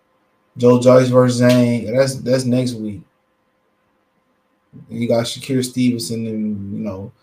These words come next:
Yoshishima, Yoshi Super Mario, you know, Luigi Boys, whatever. He said, "This whole Spence Crawford is a travesty, and I officially do not care." Yeah, I'm at that point.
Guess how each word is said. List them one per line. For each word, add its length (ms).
Yoshishima, 1120
Yoshi 600
Super 280
Mario, 840
you 200
know, 160
Luigi 500
Boys, 480
whatever. 480
He 80
said, 280
"This 120
whole 380
Spence 380
Crawford 640
is 240
a 80
travesty, 580
and 80
I 80
officially 440
do 120
not 300
care." 380
Yeah, 180
I'm 120
at 100
that 220
point. 320